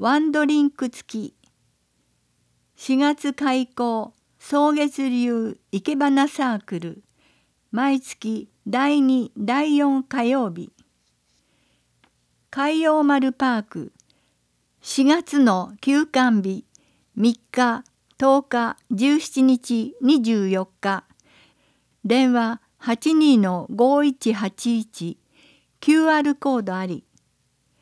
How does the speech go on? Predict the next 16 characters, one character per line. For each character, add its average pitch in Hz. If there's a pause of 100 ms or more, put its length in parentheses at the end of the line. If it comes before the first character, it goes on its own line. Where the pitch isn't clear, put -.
(480)
相 320
販 302
展 262
販。 165 (1040)
開 302
催 269
日、 175 (280)
四 -
月 294
二 285
十 226
八 202
日 208
日 208
曜 269
日、 160